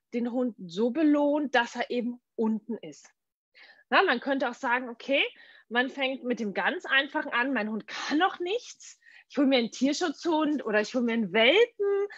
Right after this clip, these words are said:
und wenn ich mir den Welpen hole, dann kann der Welpe ja noch gar nichts. Manche Züchter sind richtig, richtig cool und bringen das ihren Welpen schon bei, aber viele Welpen können noch gar nichts.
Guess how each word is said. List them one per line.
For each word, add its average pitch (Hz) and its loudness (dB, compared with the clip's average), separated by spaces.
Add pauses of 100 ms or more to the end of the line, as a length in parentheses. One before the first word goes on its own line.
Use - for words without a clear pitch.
(220)
und 247 -2
wenn 330 6
ich 349 -4
mir 285 2
den 220 0
Welpen 240 2
hole, 247 2
dann 285 0 (120)
kann 247 0
der 262 4
Welpe 175 -4
ja 175 -2
noch 185 -8 (140)
gar 185 -2
nichts. 403 -2 (320)
Manche 262 2
Züchter 370 0
sind 247 0
richtig, 311 -2
richtig 285 -8 (140)
cool 311 2
und 240 -4 (320)
bringen 302 4
das 302 2
ihren 285 0
Welpen 226 4
schon 214 -4
bei, 202 4 (280)
aber 220 -6
viele 262 0
Welpen 214 2
können 233 -4
noch 190 -6
gar 214 4
nichts. 359 -12